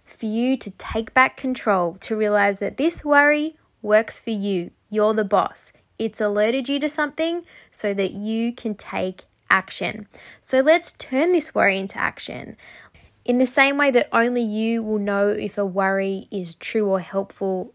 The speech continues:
for you, only you will know the right action to take. So again, if you feel into that problem, be calm.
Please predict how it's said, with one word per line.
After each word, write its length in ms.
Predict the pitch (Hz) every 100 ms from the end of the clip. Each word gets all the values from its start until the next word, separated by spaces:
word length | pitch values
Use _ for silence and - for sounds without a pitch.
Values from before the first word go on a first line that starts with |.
| -
for 160 | -
you, 320 | 202 233 381 453 _ - _ -
only 240 | 277 320
you 180 | 302 311
will 120 | 311
know 200 | 277 254
the 140 | 220 202
right 260 | 190 190
action 420 | - 170 - 180 165
to 120 | -
take. 420 | - 170 - - _ - - -
So 240 | - - 202
again, 260 | 190 208
if 160 | 202 -
you 80 | 185
feel 340 | - 226 233
into 200 | 247 240
that 200 | 254 -
problem, 560 | - 220 240 262 320 359 _ _ - _ _ _ _ _ _
be 140 | 220
calm. 580 | 214 214 214 226 294 381